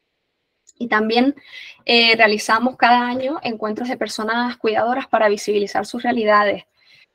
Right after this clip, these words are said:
Eh, también promovemos campañas de comunicación donde reivindicamos los derechos de las personas que cuidan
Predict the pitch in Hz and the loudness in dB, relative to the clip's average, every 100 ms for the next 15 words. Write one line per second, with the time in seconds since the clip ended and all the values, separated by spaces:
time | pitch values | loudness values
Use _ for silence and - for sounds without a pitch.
0 | _ 233 220 214 208 202 196 214 208 208 | _ -2 0 2 2 0 0 -2 -2 -2
1 | 214 226 220 226 240 - 214 214 233 220 | -4 -6 -4 -2 -2 -2 -6 -2 -4 -4
2 | 220 202 214 214 202 196 - 226 240 262 | -6 -6 -6 -6 -6 -8 -6 -2 0 0
3 | 269 - _ _ - 220 226 214 208 208 | -2 -10 _ _ -4 -2 2 2 2 -2
4 | 202 202 202 202 208 214 202 196 196 208 | -2 -2 0 -2 -4 -6 -8 -8 -4 -6
5 | 196 - 214 208 - - - 202 196 - | -6 -6 -8 -8 -10 -10 -12 -10 -12 -4
6 | 247 262 240 | -2 0 -2